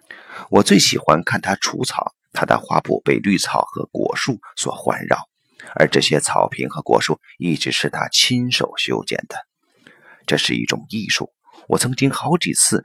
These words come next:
试着像他那样修剪草地，但几乎连一根草茎都没有折断过。相反，两分钟后，我却感到腰酸背痛了。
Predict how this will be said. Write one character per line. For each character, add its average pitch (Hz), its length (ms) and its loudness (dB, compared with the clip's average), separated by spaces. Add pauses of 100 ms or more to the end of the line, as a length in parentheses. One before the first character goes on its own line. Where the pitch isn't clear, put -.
(160)
试 - 180 0
着 98 140 6
像 110 260 4
他 127 160 -4
那 127 100 -2
样 76 220 2
修 82 220 2
剪 65 160 -2
草 - 260 -6
地， - 140 -6
但 62 160 -2
几 - 160 -4
乎 76 220 0
连 73 220 -2
一 113 60 -6
根 85 140 2
草 - 300 -2
茎 113 180 -2 (180)
都 - 220 0
没 85 160 2
有 69 140 -2
折 - 260 -8
断 - 180 -4
过。 - 160 -10 (1120)
相 80 200 -4
反， 69 160 -2
两 69 200 -6
分 85 140 -2
钟 120 180 2
后， - 220 -2 (220)
我 - 120 -6
却 80 140 0
感 - 220 -6
到 - 220 -4 (140)
腰 - 280 -4
酸 - 260 -8
背 78 180 0
痛 - 200 -12
了。 - 80 -20